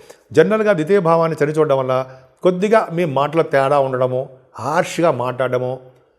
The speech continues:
ఫేస్లో కొంచెం ప్రాబ్లమ్స్ రావడము, అదే కొంతమంది గాయని గాయకులకు మంచి అవకాశాలు లేకపోవడము, లేకపోతే ముఖమునందు కానీ, పంటి అందు కానీ,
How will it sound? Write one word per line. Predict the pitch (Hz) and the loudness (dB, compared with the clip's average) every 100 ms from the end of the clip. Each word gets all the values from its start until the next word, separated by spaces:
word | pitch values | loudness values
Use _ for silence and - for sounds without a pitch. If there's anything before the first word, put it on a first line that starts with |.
| _ - | _ 2
ఫేస్లో | 165 202 208 | 4 4 2
కొంచెం | 185 165 151 | 0 0 -2
ప్రాబ్లమ్స్ | - 131 135 139 | 0 0 0 -2
రావడము, | 131 123 123 127 127 - _ - | 0 0 -2 -6 -10 -18 _ -6
అదే | 202 | -2
కొంతమంది | 180 190 190 185 | 0 0 0 0
గాయని | 139 170 190 | -2 -2 -2
గాయకులకు | 175 175 170 180 | 0 0 0 -4
మంచి | 151 156 | -4 -2
అవకాశాలు | 127 143 170 160 175 | -2 -2 -2 0 0
లేకపోవడము, | 135 139 131 131 127 131 127 - _ _ _ - | 0 0 0 -2 -2 -6 -8 -16 _ _ _ -10
లేకపోతే | 175 151 | -6 -4
ముఖమునందు | 139 165 202 190 190 | -2 0 0 0 0
కానీ, | 185 180 190 | 0 0 -2
పంటి | 233 - 165 165 190 | -6 -4 -4 -4 -4
అందు | 175 170 | -4 -6
కానీ, | 160 185 | -6 -6